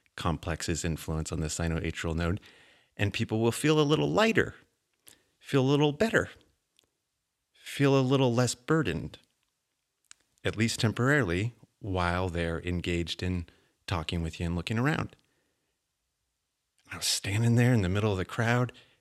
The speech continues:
everybody dispersing, Peter kind of doing this afterthought thing, and I thought, "Oh, that's why Stephen Hoskinson has always kind of encouraged me so intently,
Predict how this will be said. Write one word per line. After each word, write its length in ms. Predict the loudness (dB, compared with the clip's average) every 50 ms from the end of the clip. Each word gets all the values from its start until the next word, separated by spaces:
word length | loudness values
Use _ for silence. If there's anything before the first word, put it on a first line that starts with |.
| _
everybody 360 | -6 -4 -4 -2 -2 -2 -2
dispersing, 840 | -4 -4 -4 -4 -4 0 2 2 2 2 2 2 4 4 4 2 0 -4 -12 -20 _ _ _ _
Peter 400 | 0 2 4 4 4 4 2 -2 -10 _ _ _ _
kind 180 | -2 -2 -2
of 100 | -2 0
doing 200 | 0 2 2 2
this 140 | 0 0 -2 0
afterthought 560 | 0 0 0 -2 -4 -6 -2 0 -2 -2 -2 0
thing, 260 | 2 2 2 2 0 -4 -14 _ _ _ _ _ _ _ _ _ _ _ -12
and 120 | -8 -6 -6
I 60 | -6
thought, 440 | -6 -4 -4 -2 -2 -2 -4 -6 -10 _ _ _ _ _ _ _ _ _ _ _ _ _ _ _ _
"Oh, 500 | 2 2 4 4 4 4 2 0 -2 -8 -12 _ _ _ _ _ _
that's 240 | 4 4 4 4 2
why 160 | 2 4 4
Stephen 380 | 4 2 2 0 2 2 2 2
Hoskinson 800 | 4 2 2 2 0 0 -2 -2 -2 0 2 4 6 6 4 2 -4 -14 _ _ _
has 200 | -4 -4 -2 0
always 600 | 2 2 4 4 4 4 4 2 2 -2 -4 _ _ -10
kind 240 | -8 -4 0 0
of 100 | 0 2
encouraged 560 | 0 0 -2 -2 0 4 4 6 6 4 2 0
me 140 | 0 0
so 380 | 0 0 0 0 0 -2 -2 -4 -8 -16 _ _ _ _ _ _ -8 -4
intently, 760 | -4 -4 -4 -4 2 4 4 4 2 -2 -6 -6 -8 -10